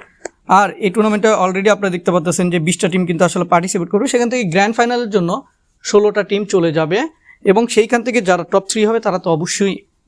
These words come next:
পিএমজিসিতে যাচ্ছে এবং বাংলাদেশি একটা টিম আপনারা জানেন যে হাল এটিআর, তারা পিএমএনসি থেকে তারা কোয়ালিফাই করে চ্যাম্পিয়ন হয়ে এবং পিএমএসএল-এ যায়। So বুঝতে পারতেছেন বিষয়টা। তো গাইস, এবার যদি আসলে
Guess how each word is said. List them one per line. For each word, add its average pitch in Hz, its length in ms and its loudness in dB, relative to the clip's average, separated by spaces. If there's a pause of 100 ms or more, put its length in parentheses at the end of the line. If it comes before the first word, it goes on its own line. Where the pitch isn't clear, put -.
পিএমজিসিতে 175 600 0
যাচ্ছে 156 260 -2 (540)
এবং 190 120 4 (120)
বাংলাদেশি 180 340 0 (100)
একটা 170 220 -2
টিম 175 200 0
আপনারা 165 180 -2
জানেন 165 220 0
যে 170 120 2
হাল 170 120 2 (140)
এটিআর, 151 300 0
তারা 151 120 2 (220)
পিএমএনসি 196 460 0
থেকে 196 120 0 (100)
তারা 170 200 2
কোয়ালিফাই 202 420 2
করে 160 120 0 (100)
চ্যাম্পিয়ন 165 360 0
হয়ে 240 220 0
এবং 175 140 0 (540)
পিএমএসএল-এ 196 480 2
যায়। 202 140 0 (420)
So 208 80 4 (260)
বুঝতে 175 220 0
পারতেছেন 202 300 -2 (100)
বিষয়টা। 165 300 -2
তো 226 120 8
গাইস, 151 160 -2 (220)
এবার 240 200 4
যদি 262 180 -2
আসলে 220 160 -2